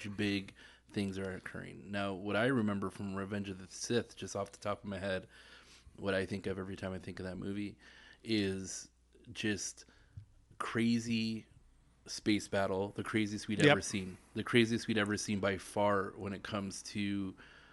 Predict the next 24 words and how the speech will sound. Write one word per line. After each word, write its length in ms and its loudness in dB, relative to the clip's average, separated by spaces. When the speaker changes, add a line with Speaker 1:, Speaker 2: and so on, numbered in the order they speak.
Speaker 1:
the 180 -2
amount 260 2
of 80 -4
ships 320 -2
involved, 840 2
uh, 220 0
the 120 -6
intricacies 880 -4
of 100 0
the 80 -4
battle. 720 2
Speaker 2:
Yep. 180 4
Speaker 1:
Um, 680 0
eh, 260 -6
the 200 -4
use 540 -2
of, 580 -2
uh, 420 0
the 160 -2
Force 680 2
and 220 -4
Jedis 580 0
in 80 -4
that, 220 -4